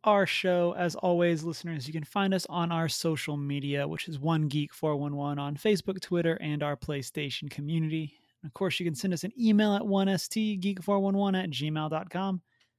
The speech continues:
You can rate and subscribe on Spotify, Stitcher, Apple Podcasts, and Google Podcasts, and we read five-star reviews on the air. And then, of course, you can check out our show notes at one geek four one one dot com.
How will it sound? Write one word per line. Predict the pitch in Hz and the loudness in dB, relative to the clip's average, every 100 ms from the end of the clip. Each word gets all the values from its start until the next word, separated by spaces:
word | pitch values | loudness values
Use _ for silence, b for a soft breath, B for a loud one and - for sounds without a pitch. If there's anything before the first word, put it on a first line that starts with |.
| _ | _
You | 180 | 2
can | 175 175 | 4 6
rate | 190 | 4
and | 170 | 2
subscribe | 180 - 208 208 | -8 0 2 2
on | 202 | 0
Spotify, | - 226 202 220 185 | 0 0 2 0 0
Stitcher, | 208 - 214 | -2 -4 -4
Apple | 190 180 175 | -2 -2 0
Podcasts, | - 170 156 175 165 - | 0 -2 0 0 0 -2
and | 160 | -2
Google | 147 147 156 | -2 0 -2
Podcasts, | 147 147 - 147 143 139 - | -2 -4 -4 -6 -4 -6 -8
and | 160 | -4
we | 151 | -2
read | 156 151 | -2 -2
five-star | - 214 170 208 | 2 2 2 2
reviews | 196 180 185 170 - _ | 4 4 2 0 -4 _
on | 214 190 175 | 2 4 2
the | 160 - | 0 -2
air. | 156 147 151 147 - _ _ _ _ - | -4 -4 -4 -6 -10 _ _ _ _ 2
And | 226 | 4
then, | 220 | 4
of | |
course, | - 208 - | 2 0 0
you | 190 | -2
can | 180 | -2
check | 196 185 | -2 2
out | 185 - - | 2 0 -2
our | 208 | -2
show | - - 226 | 0 2 4
notes | 220 226 226 - - _ | 6 4 2 -4 -10 _
at | 165 156 | -6 -4
one | 151 160 | 0 2
geek | 156 160 - | 2 0 0
four | 175 160 | 2 2
one | 160 | 0
one | 165 185 175 - - 135 | 0 2 0 -4 -10 -4
dot | 143 135 - | -4 -4 -8
com. | 151 180 170 151 | -4 -4 -4 -8